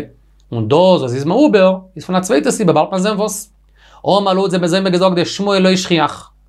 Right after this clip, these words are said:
ממילא וחיישינן, דארט טרעפן, א לשון חיישינן, דארט איינציג כבוד אין ש"ס, חיישינן מיינט זאגן, חיישינן לכולי, מיינט זיין טוילה. שמו בהנבאת עברו. זאגט רש"י, הבוד, כלי שרואה חצי בכל הגוף,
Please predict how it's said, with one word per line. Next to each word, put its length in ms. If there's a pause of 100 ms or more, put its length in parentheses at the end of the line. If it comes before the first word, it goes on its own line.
(340)
ממילא 460
וחיישינן, 680 (400)
דארט 160
טרעפן, 300
א 40
לשון 240
חיישינן, 360
דארט 140
איינציג 280
כבוד 200
אין 80
ש"ס, 240
חיישינן 300
מיינט 140
זאגן, 200
חיישינן 420
לכולי, 360
מיינט 160
זיין 200
טוילה. 320 (480)
שמו 560
בהנבאת 520
עברו. 480 (380)
זאגט 260
רש"י, 340 (160)
הבוד, 420 (180)
כלי 180
שרואה 260
חצי 180
בכל 320
הגוף, 380